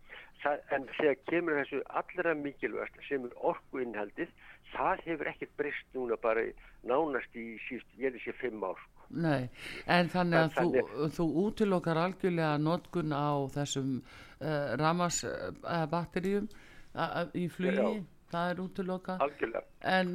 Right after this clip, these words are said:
Speaker 2: eh,
Speaker 1: Algjörlega útilokað.
Speaker 2: hvað með þá eins og vetni? Nú er talað um vetni líka og við erum að fá alls konar fréttir, jú, fyrsta,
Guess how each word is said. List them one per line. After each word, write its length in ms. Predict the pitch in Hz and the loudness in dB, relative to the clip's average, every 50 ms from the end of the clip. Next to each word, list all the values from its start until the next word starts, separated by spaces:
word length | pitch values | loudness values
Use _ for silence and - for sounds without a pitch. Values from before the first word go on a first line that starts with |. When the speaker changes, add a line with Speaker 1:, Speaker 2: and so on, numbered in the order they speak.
| 180 175 | -2 0
Speaker 2:
eh, 120 | 180 147 | 2 2
Speaker 1:
Algjörlega 420 | 151 170 165 - - 156 139 139 117 | 2 2 0 -2 -2 0 0 0 -2
útilokað. 460 | - 110 98 104 - - - - - - | -2 -4 -4 -4 -4 -6 -8 -8 -12 -6
Speaker 2:
hvað 300 | - 208 214 220 220 214 | -4 -2 0 2 2 2
með 180 | 208 208 208 - | 0 0 -2 -2
þá 80 | - 202 202 | -2 -2 0
eins 160 | 196 185 - - | -2 -2 -4 -4
og 120 | 190 175 156 | -6 -4 -2
vetni? 520 | 170 202 185 151 - - - - - 160 160 | -2 -2 -2 -2 -8 -12 -14 -6 -4 -2 -2
Nú 160 | 165 170 165 | 0 -2 -2
er 80 | 156 151 - | -4 -6 -6
talað 260 | - 156 156 151 147 | -8 -4 -4 -2 -2
um 140 | 139 147 139 139 | -2 -4 -4 -4
vetni 540 | 151 160 151 - - - - - 175 180 | -4 -4 -6 -8 -12 -16 -10 -6 -4 -2
líka 480 | 190 190 202 185 - - - 202 196 190 - - - - - - - - - - - | 0 0 -2 -2 -4 -4 -2 -2 -2 -2 -4 -12 -16 -16 -16 -16 -16 -18 -14 -6 0
og 180 | - 180 175 | 2 4 4
við 100 | 170 175 | 4 4
erum 200 | 175 170 175 170 165 | 4 4 4 2 0
að 80 | 156 | 0
fá 200 | - - 160 165 180 196 208 190 | -2 -2 2 2 4 4 4 4
alls 180 | 185 185 - - | 2 2 0 -6
konar 260 | - - 180 180 170 | -4 -2 -2 -2 -2
fréttir, 680 | - - - 180 180 190 185 151 - - - 180 180 170 | -4 -4 -4 -2 -2 -2 -2 -4 -6 -4 -2 -2 0 0
jú, 220 | 165 165 170 170 170 | 0 0 0 0 -2
fyrsta, 720 | 160 - - 170 170 - - - - - - 165 160 | -4 -2 -4 -4 -2 -4 -6 -10 -10 -4 -2 -2 -2